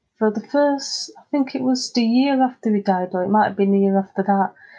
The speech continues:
I did a thing called Race for Life in the U K, which is like a running thing where you get sponsored and you raise money for cancer. And I did that two years in a row.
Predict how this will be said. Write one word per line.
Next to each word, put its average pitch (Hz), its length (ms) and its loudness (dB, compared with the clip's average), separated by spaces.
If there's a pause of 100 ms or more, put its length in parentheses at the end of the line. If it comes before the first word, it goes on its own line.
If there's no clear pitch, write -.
(320)
I 196 320 2
did 208 220 2
a 202 420 2
thing 202 180 2
called 196 260 -2
Race 202 280 0
for 202 140 0
Life 202 380 2 (340)
in 190 160 2
the 185 160 0
U 190 180 0
K, 180 360 0
which - 280 -6
is 196 200 0
like 185 280 -2
a 196 40 2
running 202 420 2
thing 180 240 -2
where 180 160 -2
you 180 140 -4
get 180 180 -8
sponsored 190 580 -4
and 180 120 -4
you 175 80 -6
raise 180 260 0
money 180 160 0
for - 140 -8
cancer. 190 600 -2 (920)
And 185 440 0
I 196 100 2
did 220 220 0
that - 220 0
two 220 180 2
years 196 340 4
in 185 100 2
a 185 120 0
row. 185 340 0